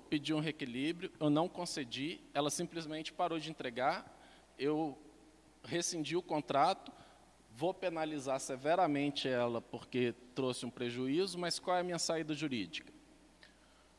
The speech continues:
Convocar os licitantes remanescentes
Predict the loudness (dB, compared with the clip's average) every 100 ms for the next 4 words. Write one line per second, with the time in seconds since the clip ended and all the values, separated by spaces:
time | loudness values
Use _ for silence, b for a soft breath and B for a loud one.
0 | -6 -2 2 2 6 10 10 8 0 0
1 | -2 0 2 2 2 0 2 2 2 2
2 | 2 0 0 -2 -2